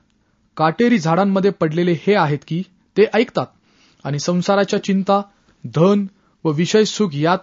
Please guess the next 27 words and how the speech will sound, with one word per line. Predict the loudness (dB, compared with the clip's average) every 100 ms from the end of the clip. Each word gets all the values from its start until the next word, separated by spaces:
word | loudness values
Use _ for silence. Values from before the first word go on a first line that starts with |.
| _
आयुष्यक्रमण | -4 -2 -2 -2 -2 0
करीत | 0 0
असता | -2 -4 -4 -4 -10 _ _ -4
त्यांची | -2 0 0
वाढ | 0 -2
खुंटते | -2 -4 -2 -6 -6 -10 _ _ -8
व |
ते | -4 -4
पक्व | -4 -4 -4
फळ | -4 -2 -4
देत | -2 -4 -4
नाहीत. | -8 -8 -16 _ _ _ _ _ -2
चांगल्या | 2 2
मातीत | 2 2 -2 -2
पडलेले | -2 0 -2
हे | 2 2
आहेत | 2 0 -6
की | -10 -10 -12 _ _ _ -6
ते |
वचन | -2 0 0 -2
ऐकून | -2 -2 -2
सालस | -2 -2 0 -2 -4 -18 _ _ _
व | -8
चांगल्या | 0 0 2 -2 -2
अंतकरणात | -6 -4 -4 -2
धरून | 0 0 0
ठेवतात | -2 -2 -4